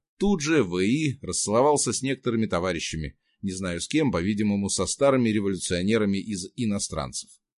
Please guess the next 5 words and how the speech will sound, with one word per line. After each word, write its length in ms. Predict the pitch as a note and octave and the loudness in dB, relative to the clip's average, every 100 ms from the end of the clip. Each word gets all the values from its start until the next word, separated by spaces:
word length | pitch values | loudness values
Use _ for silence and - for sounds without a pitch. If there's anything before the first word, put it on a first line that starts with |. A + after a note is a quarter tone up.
| _ | _
Из 240 | A#2+ B2 | 0 2
Смольного 560 | - C3 E3 D3+ C#3+ C3+ | 4 6 4 4 4 4
двинулись 500 | A2 C3+ C3+ B2 A2+ | 4 4 4 2 2
возлагать 480 | G#2 G#2+ G#2+ A#2 G#2+ | 0 2 4 2 0
венки. 560 | F#2 F2+ - E2+ C#2 | -2 -4 -6 -8 -8